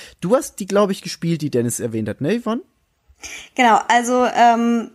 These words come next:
Speaker 2: bei A Juggler's Tale war ich auf jeden Fall mit den beiden unterwegs und, ähm, hab dann auch echt an dem Stand gestanden und gewartet, bis ich auch spielen konnte, weil ich unbedingt, ähm, da mal reinschauen wollte. Es ist ein super süßes Spiel.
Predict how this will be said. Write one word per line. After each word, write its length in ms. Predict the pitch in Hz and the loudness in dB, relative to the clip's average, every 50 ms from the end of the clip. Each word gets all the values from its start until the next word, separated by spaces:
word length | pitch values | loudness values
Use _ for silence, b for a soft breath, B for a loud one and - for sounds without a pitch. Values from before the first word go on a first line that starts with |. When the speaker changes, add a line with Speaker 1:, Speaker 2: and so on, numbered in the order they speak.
| _ | _
Speaker 2:
bei 320 | - 233 220 220 220 214 - | 2 4 4 4 4 2 0
A 40 | 196 | -2
Juggler's 460 | 214 - 214 226 240 277 285 277 - | -4 -4 -4 -4 -4 -4 -6 -6 -6
Tale 520 | - 247 262 233 240 254 277 320 349 381 - _ _ _ _ - - | -4 -2 0 0 2 0 0 -2 -4 -6 -10 _ _ _ _ -6 -2
war 200 | 226 220 214 220 | 2 2 2 2
ich 120 | 220 220 | 0 -2
auf 140 | 208 208 - | -6 -8 -4
jeden 160 | 226 220 226 | -4 -4 -4
Fall 180 | 220 - 220 214 | -2 -2 -4 -2
mit 160 | 208 202 208 | -4 -4 -2
den 140 | 233 220 214 | -2 -2 -2
beiden 280 | 202 208 208 214 214 202 | 0 -2 -2 -2 -2 -4
unterwegs 520 | 208 214 226 202 196 208 226 233 233 - | -4 -6 -6 -4 -2 -2 -4 -4 -6 -8
und, 360 | - - 202 202 202 196 - - | -4 -2 -2 0 -2 -2 -4 -2
ähm, 420 | - 196 190 185 185 185 190 190 190 B B B B B B - | 0 0 2 2 0 0 -2 -6 -8 B B B B B B -6
hab 200 | - 226 226 - | -6 -6 -2 -2
dann 140 | 233 220 196 | -2 0 2
auch 180 | - 185 208 - - - _ _ _ _ | 2 0 0 -2 -6 -20 _ _ _ _
echt 200 | 226 214 247 - | 0 0 0 0
an 80 | - - | -2 -2
dem 100 | 214 214 | -2 -2
Stand 260 | 214 - 233 220 220 | -2 -2 -2 -2 -2
gestanden 320 | - - - 214 202 208 208 | -4 -6 -4 -2 -2 -2 -4
und 60 | 202 | -6
gewartet, 500 | 208 190 196 196 190 208 214 220 202 - | -6 -2 2 4 4 4 2 0 -6 -10
bis 160 | - 196 190 | -12 -12 -10
ich 160 | 185 196 - | -12 -8 -4
auch 200 | - - 196 196 | -2 -2 -2 -4
spielen 280 | - - - 185 180 180 | -6 -10 -8 -8 -8 -6
konnte, 340 | - 185 180 180 196 185 196 | -6 -8 -8 -8 -8 -4 0
weil 200 | 190 185 185 185 | 0 2 2 0
ich 180 | 185 - - | -2 -8 -8
unbedingt, 580 | - 208 214 214 208 196 196 190 190 190 185 B B B B B B B B - | -4 -2 -2 -2 -2 -2 -2 -2 -2 -4 -6 B B B B B B B B -2
ähm, 240 | - 185 185 185 180 | 0 2 2 2 2
da 120 | 180 180 | 0 0
mal 100 | 185 180 | 2 2
reinschauen 360 | 175 180 180 180 - 208 190 180 | 2 2 2 0 -2 -4 -2 -2
wollte. 180 | 180 185 185 | -2 -4 -4
Es 100 | 185 185 | -6 -8
ist 200 | 190 185 - - - | -10 -10 -10 -12 -12
ein 120 | 185 185 | -12 -12
super 420 | 185 190 185 214 254 247 - 285 262 | -12 -6 -2 -2 0 0 2 0 0
süßes 320 | 240 240 247 240 - 233 | 0 -2 -4 -4 -4 -6
Spiel. 400 | - - - 226 220 220 220 220 | -6 -4 -2 -2 0 0 0 -2